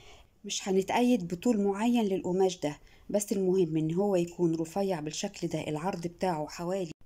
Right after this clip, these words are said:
حوالي أربعين سنتي، وهنقفله من الجنبين. لو انت عايزة تخيطيه من الج-،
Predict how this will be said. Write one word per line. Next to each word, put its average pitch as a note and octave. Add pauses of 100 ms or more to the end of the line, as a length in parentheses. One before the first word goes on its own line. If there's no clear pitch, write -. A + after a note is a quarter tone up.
(300)
حوالي G3+
أربعين F#3
سنتي، B3+ (240)
وهنقفله F3+
من G3
الجنبين. D#3 (800)
لو D#3+
انت G3+
عايزة F#3
تخيطيه F3
من F3
الج-، E3+